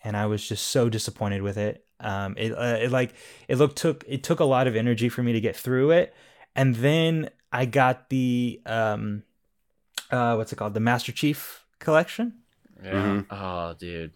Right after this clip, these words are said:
Speaker 1: Uh, kinda recently, I guess in, like, maybe two, three years ago, and I
Speaker 4: Okay.
Speaker 1: played all the way through it. Halo one, Halo two, O D S T,
Speaker 4: Yeah.
Speaker 1: Reach, all in order. I get to four.
Speaker 3: Oh, wow.
Speaker 1: I don't even think I finished four.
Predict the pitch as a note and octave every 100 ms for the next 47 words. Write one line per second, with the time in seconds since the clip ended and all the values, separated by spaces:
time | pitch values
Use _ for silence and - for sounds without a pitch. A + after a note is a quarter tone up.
0 | _ _ - C3+ C3 B2 - - F#3+ D#3
1 | A#2+ C3+ F#3 F3 F3+ B2+ B2 C#3 C3+ C3
2 | B2 A#2 A#2 A#2+ A#2 G#2 - C#3 C3+ C3
3 | C3 B2+ C3+ C3 C3+ C#3+ D3+ E3+ G3 G3
4 | _ _ C3 A#2 A2+ - D3 C3+ C3+ B2
5 | _ _ _ _ _ - E3+ F#3 F#3 -
6 | C3 G2+ - - F#3+ F#3+ E3 D3+ C#3+ E3+
7 | D#3+ D3+ C#3+ C#3 C3+ - D3+ D#3 D3+ C#3+
8 | - C3 B2+ C#3+ C#3 C3 D#3 D#3+ - -
9 | D#3 F3+ F#3 C3+ D3+ C#3+ C3 - C#3 E3+
10 | - D3+ - D#3+ D#3+ E3 C3+ A2+ E2+ F2+
11 | F2 - E3 A3 F#3+ D3 C#3 A#2+ A2+ A2+
12 | G#2 - G#2 F2+ -